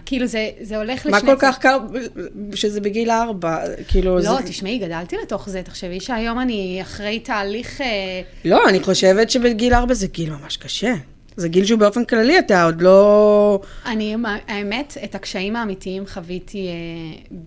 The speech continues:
Speaker 1: בעיקר, אה, בגיל, אה, עשרים ומעלה, כאילו, פתאום
Speaker 2: כן?
Speaker 1: תובנות של חרדת נטישה בזוגיות וכאלה.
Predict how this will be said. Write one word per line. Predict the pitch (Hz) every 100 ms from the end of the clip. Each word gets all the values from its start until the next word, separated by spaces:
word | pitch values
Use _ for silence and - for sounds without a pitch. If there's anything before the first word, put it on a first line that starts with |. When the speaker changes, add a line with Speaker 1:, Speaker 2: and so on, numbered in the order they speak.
| - -
Speaker 1:
בעיקר, | 214 180 190 202 196 185
אה, | 202 180 170 185 254 - - 190
בגיל, | 190 175 190 185
אה, | 180 170 170
עשרים | - - 185 175
ומעלה, | 175 170 170 -
כאילו, | 196 180
פתאום | 208 233 214 185 185
Speaker 2:
כן? | 202 269 415 -
Speaker 1:
תובנות | 190 196 202 214
של | 220
חרדת | 196 175 180
נטישה | 202 180 - 175 175
בזוגיות | 190 175 165 175 160 175 180 185
וכאלה. | 196 156 160 156